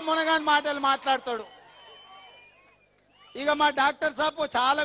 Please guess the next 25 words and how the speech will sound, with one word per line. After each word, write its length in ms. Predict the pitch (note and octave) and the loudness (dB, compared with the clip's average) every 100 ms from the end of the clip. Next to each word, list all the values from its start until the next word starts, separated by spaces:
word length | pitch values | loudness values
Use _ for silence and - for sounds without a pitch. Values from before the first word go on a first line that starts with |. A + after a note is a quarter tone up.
| C#4+ | -4
విషయాలు 340 | - C#4+ C#4 B3 | -2 0 0 -2
చెప్పిండు, 360 | B3 C4 B3 A3+ - - - _ _ - A#3+ | -6 -6 -8 -10 -18 -20 -20 _ _ -20 -8
ఇక 120 | C#4 C#4+ | 2 2
అంత 140 | C#4+ C#4+ | 2 0
లోతుకెళ్ళాను 600 | C#4+ E4 E4 D#4+ D#4+ D4+ D4 | 2 2 2 0 2 0 -2
కానీ 120 | D#4 C#4+ | -4 -4
ఒక్క 140 | C#4 C4 | -6 -2
మాట 140 | C#4+ C#4+ | -2 -2
అడగదలుచుకున్న 520 | C4+ C4 B3+ - A#3+ A#3 | -4 -4 -6 -8 -14 -14
స్కూటిగా. 560 | - - A#3+ B3 B3 G#3+ - _ _ _ _ _ | -14 -10 -8 -8 -8 -10 -10 _ _ _ _ _
గిట్ల 240 | C#4 - C#4 | -10 -4 0
వస్తుంటే 380 | C4+ - D#4+ D#4 D4 | -2 -2 -4 -2 0
గా 80 | C#4 C4 | 0 0
రైట్ 240 | C4 C4+ | -4 -4
సైడ్ 180 | C#4 C#4 C4 | -6 -4 -4
కొట్టి 180 | B3 B3 | -6 -6
తెల్లది 540 | A#3+ C4 C#4 C#4 B3 A3 - _ _ _ _ - | -8 -4 -6 -4 -6 -8 -12 _ _ _ _ -8
ఐరావతం 580 | F#3 B3 C4+ C#4+ C#4 B3 | -6 0 2 2 -2 -4
లాక్కుంది 460 | A#3 B3 A#3+ A3 | -4 -4 -8 -10
తెల్లది. 480 | A3 G#3 G#3 A#3 G3+ - _ _ _ _ - | -8 -8 -4 -4 -6 -12 _ _ _ _ -12
ఏందని 380 | G3 A#3+ A#3 A3 | -8 -6 -8 -8
అడిగితే 240 | G#3 B3+ C4 | -10 -12 -8
గవర్నమెంట్ 380 | G#3 G3+ G#3+ A3 | -6 -6 -10 -8
దవాఖాన 420 | F#3 F3+ F#3+ F3+ D#3 | -6 -4 -6 -10 -10
అన్నారు. 220 | C#3 - | -14 -20